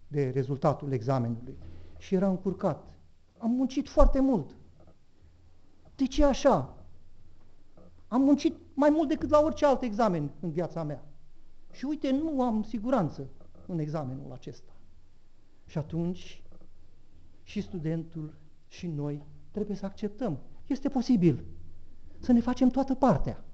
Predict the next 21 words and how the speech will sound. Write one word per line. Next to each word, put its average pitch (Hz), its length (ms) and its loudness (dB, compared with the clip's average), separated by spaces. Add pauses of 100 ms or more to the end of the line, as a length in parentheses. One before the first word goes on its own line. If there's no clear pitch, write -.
(1120)
Să - 140 -2
ne 269 80 6
facem 294 260 6
toată 302 240 8
partea 254 680 8 (320)
și 269 520 2
în 262 140 6
viața 269 320 8
personală, 208 680 6 (600)
și - 160 -4
în 214 60 4
viața 233 280 0
de 220 100 2
familie. 214 440 6
Și 233 140 0
totuși, 254 500 -2 (400)
voia 233 300 0
tainică 233 460 0
a 202 40 0
lui 196 120 0
Dumnezeu 190 560 0